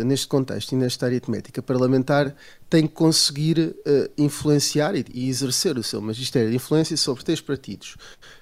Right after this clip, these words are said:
O P S, o Bloco de Esquerda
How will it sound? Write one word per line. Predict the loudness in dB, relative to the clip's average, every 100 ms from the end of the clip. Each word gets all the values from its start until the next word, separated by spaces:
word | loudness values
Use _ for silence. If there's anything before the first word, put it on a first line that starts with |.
| -20 _ _ -20 _
O | -6
P | 0 4
S, | 4 4 0 -8 -8 -8 -6
o | -4
Bloco | 0 -2 -2
de |
Esquerda | -4 0 0 -2